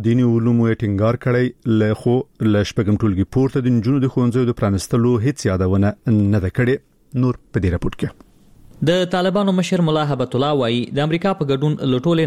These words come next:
Speaker 2: نړۍ سره ښې او پیاوړې ډیپلوماټیکي اړیکې غواړي. هغه دا خبره د لوی اختر په مناسبت خپل پیغام کې کړې ده. دا پیغام چې طالب ویاندویانو رسنیو ته لېږلی او یوه کاپي یې ازادي راډیو ته رارسېدلې، پکې لیکل شوي، دوی یعنې طالبان د امریکا په ګډون له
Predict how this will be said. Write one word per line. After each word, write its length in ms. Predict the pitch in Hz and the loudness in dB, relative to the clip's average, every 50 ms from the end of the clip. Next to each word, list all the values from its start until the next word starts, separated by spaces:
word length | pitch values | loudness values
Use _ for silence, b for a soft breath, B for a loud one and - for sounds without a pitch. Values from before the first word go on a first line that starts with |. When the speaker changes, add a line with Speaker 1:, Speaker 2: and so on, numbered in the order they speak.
| 127 | 0
Speaker 2:
نړۍ 200 | 113 113 113 117 113 - | 0 0 0 -2 -2 0
سره 160 | 117 113 113 | 0 -2 -2
ښې 200 | 113 - 151 151 156 - 123 | 0 0 0 0 0 -2 -2
او 80 | 110 104 | -4 -2
پیاوړې 320 | - 107 98 110 127 127 120 117 | -2 -2 0 0 0 0 0 -2
ډیپلوماټیکي 720 | 120 117 - 113 107 101 98 92 - - 131 123 - 127 123 - 147 | -4 -4 -2 -2 -2 -2 -2 -4 -4 -4 -6 -4 -2 -2 -2 -2 0
اړیکې 240 | 143 143 143 143 117 98 | -2 -2 -2 -2 -4 -2
غواړي. 280 | 98 101 95 98 107 - - - - - _ - - | -2 -2 -2 -2 -4 -8 -10 -16 -20 -20 _ -12 -6
هغه 160 | - 104 107 101 | -4 -2 0 0
دا 60 | 104 101 - | -2 -2 -2
خبره 260 | - 117 147 151 151 139 B B B B B | -2 -2 0 0 -2 -4 B B B B B
د 80 | 143 156 | 0 0
لوی 80 | 175 165 | 0 0
اختر 260 | 147 - - 123 110 | -2 -4 -6 -6 -4
په 100 | - 113 107 | -2 -2 -2
مناسبت 500 | 104 101 101 104 - 107 113 127 127 - | -2 -2 -2 -4 -4 -2 -2 -4 -4 -6
خپل 160 | - - 110 104 - | -6 -4 -4 -2 -2
پیغام 320 | 107 107 104 110 104 98 - | -2 -2 -2 -4 -4 -4 -4
کې 80 | 104 92 | -6 -4
کړې 180 | - 92 90 92 90 | -4 -2 -2 -2 -4
ده. 60 | 87 - - - B B B 160 | -6 -8 -10 -18 B B B -2
دا 60 | 170 170 | -2 0
پیغام 260 | 170 170 156 175 175 170 | -2 -2 -2 -2 -2 -2
چې 100 | 165 147 - | -2 -2 -2
طالب 260 | 127 143 165 156 147 | 0 0 0 0 0
ویاندویانو 500 | 127 117 117 113 110 120 120 131 143 135 110 | 0 -2 -2 -2 -2 -2 -2 0 0 -2 -2
رسنیو 360 | 107 - 110 113 143 156 147 - | -2 -2 -2 -2 0 0 0 0
ته 80 | 120 104 | -2 -2
لېږلی 560 | 101 104 107 117 120 127 127 - - - - 101 | -2 -2 -2 -2 -2 -2 -4 -6 -10 -6 -4 -2
او 20 | 113 | 0
یوه 200 | 113 120 143 143 - | 0 0 0 -2 -4
کاپي 280 | 120 113 110 - 131 127 | -4 -6 -4 -2 -2 -2
یې 100 | 120 - 110 | -2 -2 -2
ازادي 260 | 107 113 107 110 113 107 | -2 -2 -2 -2 -2 -2
راډیو 220 | 104 101 113 113 113 | -2 -2 -2 -4 -4
ته 80 | 123 101 | -2 -4
رارسېدلې، 500 | 95 92 95 - - 98 120 131 131 131 127 - | -4 -4 -4 -6 -4 -2 0 0 0 0 -2 -4
پکې 160 | - - - 113 104 | -8 -6 -4 -4 -4
لیکل 220 | 98 - 101 95 - - | -2 -4 -4 -4 -2 -2
شوي، 180 | 151 139 135 131 - - - - - - 123 123 151 | -2 -2 -2 -4 -6 -12 -20 -16 -12 -8 -4 -2 -2
دوی 100 | 160 175 | -2 -2
یعنې 420 | 160 170 131 131 120 113 113 - - | -2 -2 -2 -2 -2 -2 -2 -2 -2
طالبان 420 | 117 117 127 127 156 139 98 90 - - 120 | -2 -2 -2 -2 -2 -4 -4 -6 -6 -6 -4
د 80 | 131 139 | -4 -2
امریکا 240 | 143 151 151 175 175 170 | -2 -2 -2 -4 -4 -4
په 80 | 160 147 | -4 -2
ګډون 240 | 156 147 165 160 135 | -2 0 0 0 0
له 60 | 127 | 0